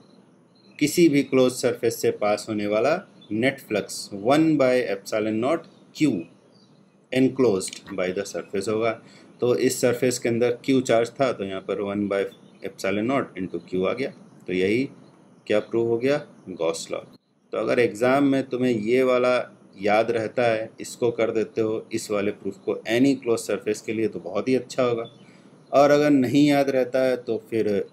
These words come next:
spherical surface वाला तो है ही। स्फेरिकल surface वाले में और इसमें difference क्या है?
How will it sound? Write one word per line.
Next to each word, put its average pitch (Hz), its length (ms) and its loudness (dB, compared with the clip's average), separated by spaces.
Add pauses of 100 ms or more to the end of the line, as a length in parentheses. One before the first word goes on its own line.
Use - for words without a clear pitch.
spherical 135 520 0
surface 104 400 -6
वाला 101 200 -2
तो 107 140 -6
है - 180 -10
ही। 85 100 -12 (380)
स्फेरिकल 139 500 2
surface 135 360 2
वाले 127 260 2
में 131 200 2
और 104 280 -2
इसमें 117 340 -4
difference 117 420 -4
क्या 123 180 0
है? 90 180 -4